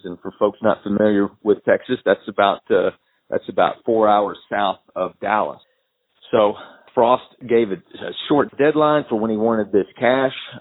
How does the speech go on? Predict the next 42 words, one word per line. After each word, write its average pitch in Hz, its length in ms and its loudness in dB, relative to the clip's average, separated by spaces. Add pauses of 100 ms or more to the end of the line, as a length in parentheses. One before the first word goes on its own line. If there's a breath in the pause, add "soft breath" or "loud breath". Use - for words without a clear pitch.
(120)
uh, 95 260 2
in 95 240 -6
the, 78 580 2
uh, - 120 -10
in 90 100 -2
this 82 200 -2
mailbox. 120 560 0 (500 soft breath)
And 95 320 2
he, 101 320 0
on 92 160 0
one 127 180 0
of 139 60 -2
the 117 80 -6
letters, 110 340 0
he 104 100 -6
even 110 180 -4
provided 104 480 2
a 107 40 2 (140)
key 104 300 0
to 101 80 0
the 90 40 0
mailbox, 85 520 0 (360)
um, 85 380 0
and 82 80 -12 (100)
taped 104 200 0
a, 87 160 4
an 82 340 -4
original 101 320 0 (160)
key 90 180 2
on 78 200 -4
it. - 40 -16 (580 loud breath)
And 92 160 -2
then 95 120 0
he 107 140 0
wanted 117 320 2
to 120 60 0
be 120 140 2
notified 113 640 2
at 98 140 -2
the 107 220 0
email 107 280 0
address 90 300 0